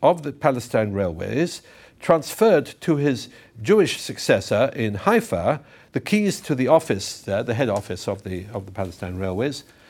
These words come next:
uh, the keys also to the safes, as well as, and I'm quoting now, "two spare motors for the accounting machines, several sporting trophies,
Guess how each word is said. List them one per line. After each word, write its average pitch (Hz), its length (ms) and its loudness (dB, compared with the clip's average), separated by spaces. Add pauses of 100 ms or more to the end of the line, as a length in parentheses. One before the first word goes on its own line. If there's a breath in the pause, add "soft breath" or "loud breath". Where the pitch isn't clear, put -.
(240 soft breath)
uh, 127 80 -2
the 123 60 -4
keys 170 240 -2
also 139 260 -2
to 117 160 -6
the 110 100 -4
safes, - 680 0 (760 soft breath)
as 135 160 -2
well 208 220 6
as, 175 220 2
and 117 80 -2
I'm 117 120 -2
quoting 135 360 -2
now, 123 220 0 (100)
"two 233 180 2
spare 160 420 4
motors 151 520 0
for 131 160 -2
the 120 100 0
accounting 113 500 0
machines, 98 600 -6 (380 loud breath)
several 190 580 2 (220)
sporting 104 640 2
trophies, 110 760 -2